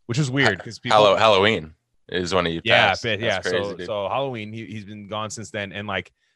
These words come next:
Speaker 1: there were people like, "Why were we not notified of it?" It's like, why does he have to?
Speaker 2: Yeah,
Speaker 1: First off,
Speaker 2: it's like
Speaker 1: he's
Speaker 2: that
Speaker 1: a, literally a mystery, like, fucking
Speaker 2: He's, <laughs>
Speaker 1: dude.
Speaker 2: he
Speaker 1: Yeah.
Speaker 2: wore a mask his entire career. He's like,
Speaker 1: Yeah.
Speaker 2: "Oh, yes, I, Doom, I, I'm disappointed that I didn't know
Speaker 1: Passing
Speaker 2: that."
Speaker 1: away in the year that you wear masks.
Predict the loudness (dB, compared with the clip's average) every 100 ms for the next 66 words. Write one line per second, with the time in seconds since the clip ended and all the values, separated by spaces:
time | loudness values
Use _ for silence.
0 | -2 0 0 0 0 0 -6 _ _ -6
1 | 0 2 2 0 -4 -6 -8 -8 -8 -12
2 | -10 -12 -10 -4 -4 -2 -4 -4 -10 -12
3 | -12 -16 _ _ _ _ 0 2 4 4
4 | 6 4 4 2 6 6 8 6 4 -2
5 | -4 -8 -8 -6 -2 -4 -4 -10 -2 2
6 | 6 6 4 0 0 4 8 8 8 6
7 | 4 2 0 4 4 4 4 6 6 4
8 | 4 2 2 4 6 4 2 -6 0 0
9 | 0 _ -4 0 2 4 4 0 -12 -12
10 | -6 -6 0 2 2 2 0 0 -2 -2
11 | -2 2 0 0 2 2 0 -2 -2 -4
12 | -4 -2 -2 -2 -4 -6 -12 -18